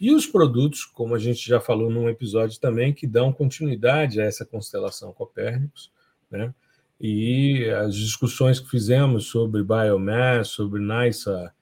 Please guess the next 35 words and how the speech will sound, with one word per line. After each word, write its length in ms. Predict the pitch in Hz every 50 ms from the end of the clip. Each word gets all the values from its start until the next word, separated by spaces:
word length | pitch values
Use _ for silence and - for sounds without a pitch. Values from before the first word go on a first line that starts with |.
| _ _ _ _ _ _ -
e 160 | 95 98 104
outros 560 | 110 117 127 131 127 120 - 107 101 98 -
que 80 | - -
serão 540 | - - 117 104 87 - 110 107 95 87 92 98
disponibilizados 1000 | 107 104 - - - 117 110 104 101 104 101 101 95 90 110 110 107 101 92 90 98
em 120 | 101 95
breve 480 | 90 98 101 107 110 110 104 90 92 87
aí. 280 | 87 95 107 120 127
Então, 360 | 123 110 104 - 120 127 143 - _ _ _ _ _ _
tem 140 | - 156 151
muita 320 | 131 139 147 147 - 143
coisa 380 | - - 123 123 123 113 120 120
de 120 | 110 107
radar 480 | 104 104 107 98 95 104 107 104 101 98
vindo 360 | 98 101 110 107 107 95 92
aí, 300 | 85 90 101 110 110 - _ _ _ _ _ _ _ _ -
é, 480 | - 107 110 110 110 107 107 107 107 104 -
pra 580 | - 104 104 101 101 101 107 107 104 104 101 - _ -
avançar 840 | 107 104 98 92 92 110 107 104 - - - 101 101 104 104 107 - _ _ _ _ _ _ _
nessa 500 | - 104 110 117 117 117 - - 151 127
área. 300 | 104 98 90 - 85 - _ - - - _ _ -
Mas 380 | 123 131 160 190 220 240 226 -
começamos 640 | - - 269 262 247 240 - 240 240 247 254 226 208
a 120 | 233 240
postar 500 | 233 - 247 240 - - - 208 214 220 - -
coisas 520 | 196 196 202 185 202 226 226 - - -
básicas 600 | 147 135 131 165 190 214 208 165 139 - 135 120
novamente, 640 | 131 131 127 117 117 110 110 131 127 117 104 - -
ou 60 | 101
seja, 360 | - - - 113 107 98 104 -
fizemos 440 | - 110 101 117 135 147 139 123
um 100 | 135 127
post 320 | 123 143 143 135 127 - -
recente 460 | 123 120 117 - 151 151 156 143 -
sobre 440 | - 143 135 127 135 147 156 151